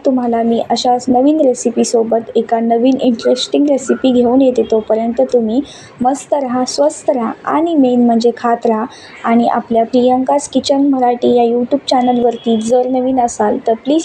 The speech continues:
चॅनलला सबस्क्राईब नक्की करा, म्हणजे काय होईल, जे की मी रेग्युलर व्हिडिओ अपलोड करेल त्याचं नोटिफिकेशन तुमच्यापर्यंत नक्कीच पोहोचेल. तर सबस्क्राईब केल्याच्यानंतर बेल आयकॉनचं बटन दाबायला पण विसरू नका.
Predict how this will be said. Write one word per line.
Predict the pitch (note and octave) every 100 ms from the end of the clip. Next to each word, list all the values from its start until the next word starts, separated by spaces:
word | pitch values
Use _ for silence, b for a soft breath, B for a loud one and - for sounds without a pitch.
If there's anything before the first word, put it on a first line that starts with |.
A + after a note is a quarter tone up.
| -
चॅनलला | A#3+ G#3+ G#3+ C#4
सबस्क्राईब | - D#4 - C4 A3+ A3
नक्की | G#3+ G#3 G#3
करा, | G#3+ G#3+
म्हणजे | A3 A#3 B3+
काय | C4 C4 C4+
होईल, | B3 A#3+ C4
जे | A#3 A#3+
की | C4+
मी | B3+ B3
रेग्युलर | G#3+ A3 B3+ D4
व्हिडिओ | B3+ A#3 B3
अपलोड | C4 A#3+ A#3 B3+
करेल | C4+ B3 A3 B3 B B B -
त्याचं | D4 D4 F4 C4+
नोटिफिकेशन | A#3+ B3 A#3 A#3 A#3 B3 A#3+
तुमच्यापर्यंत | A#3 A3+ A3 A3 A3+ A#3 C4+
नक्कीच | C#4+ C#4 D4 C#4
पोहोचेल. | - - A#3+ G#3 A#3 D4 B -
तर | A#3
सबस्क्राईब | B3+ B3 - D#4 D4+ -
केल्याच्यानंतर | B3 A#3 A3+ A#3 A3+ B3
बेल | A#3+ A#3 C#4
आयकॉनचं | B3 G#3 G#3 G#3 G#3
बटन | G3+ G3+ G3+
दाबायला | G3+ G3+ -
पण | - D4
विसरू | C#4 B3+ - C4+
नका. | A3 G#3+